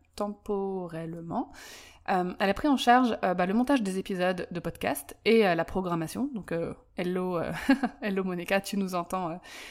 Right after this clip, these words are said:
avant même, euh, avant même les auditeurs. Euh,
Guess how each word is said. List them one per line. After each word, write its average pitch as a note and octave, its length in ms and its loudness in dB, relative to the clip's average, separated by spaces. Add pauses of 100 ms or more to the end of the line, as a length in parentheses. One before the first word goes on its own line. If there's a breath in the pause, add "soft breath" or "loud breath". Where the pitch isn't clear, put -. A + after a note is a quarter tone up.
(120 loud breath)
avant F3+ 220 6
même, G#3+ 320 6
euh, E3+ 160 -2 (500 loud breath)
avant F3 140 2
même B3 160 8
les G#3+ 160 6
auditeurs. G#3 720 4
Euh, F3 540 2